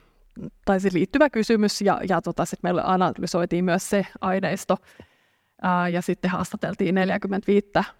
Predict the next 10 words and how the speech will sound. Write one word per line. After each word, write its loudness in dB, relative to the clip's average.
ää, -2
nuorta, 0
että 0
tavallaan 2
siinä 2
tarkasteltiin -2
just -2
niitä -2
ennaltaehkäisemiseen 0
ja -2